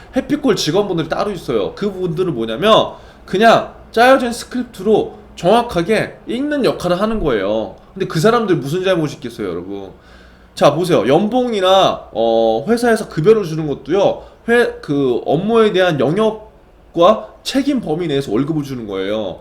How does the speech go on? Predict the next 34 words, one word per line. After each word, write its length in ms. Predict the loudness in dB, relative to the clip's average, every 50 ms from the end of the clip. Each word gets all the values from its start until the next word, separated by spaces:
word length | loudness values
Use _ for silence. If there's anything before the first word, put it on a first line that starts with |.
| -16 -12 -4
근데 680 | -2 2 4 6 6 8 8 6 6 4 2 -2 -12 -20 -20 -14 -10
이러한 340 | -2 4 6 8 8 8 6
일들이 320 | 4 2 2 2 0 0 0
터지면 480 | -2 -6 -6 -4 -2 0 2 2 2
항상 320 | 0 0 -2 0 0 0 0
어떻게 480 | 0 0 0 0 -2 0 0 0 2
얘기를 260 | 2 0 0 0 -2
하냐면 520 | -2 0 -2 -2 -2 0 0 0 0 0 -2 -6 -14 -20 -20 -20 -18 -12
이러한 600 | -2 2 4 6 8 8 8 8 6 2 -8 -12 -8
그, 80 | -4
뭐야, 440 | -2 -2 -2 -2 0 0 0 0 0
해피콜들을 720 | -2 -4 -4 -2 -4 -6 -4 -4 -4 -2 0 0 0 0
한 120 | 0 0 0
사람들이나 760 | -2 -2 -4 -4 -4 -6 -6 -4 0 0 0 0 0 -2 -8 -16 -20 -20 _ _ _ -10
뭐 160 | -8 -8 -8
상담을 440 | -8 -8 -6 -2 0 0 2 2 2
하는 160 | 0 0 0
사람들 260 | -2 -4 -4 -4 -6
잘못했다는 600 | -8 -6 -6 -4 -4 -4 -4 -6 -6 -6 -6 -6
얘기를 200 | -6 -6 -6 -6 -6
하는데 240 | -6 -6 -6 -8 -4
제가 280 | -2 0 0 2 0
보는 220 | 0 -2 -4 -6 -6
건 120 | -6 -4
완전히 280 | -4 -4 -4 -6 -6 -8
달라요. 320 | -8 -10 -8 -8 -10 -10 -12 -16 -20 -20 -20 -16 -10
이분들은, 680 | -4 0 2 4 4 2 2 0 -2 0 2 2 2 0
이분들 360 | 0 -4 -6 -6 -4 0 2
월급 280 | 4 4 4 4 2 -2
그렇게 200 | -8 -8 -6 -6
많지 320 | -4 -2 -4 -4 -4 -4
않단 280 | -6 -6 -6 -6 -6 -4
말이에요, 280 | -4 -4 -4 -4 -4 -4
여러분. 220 | -4 -4 -6 -8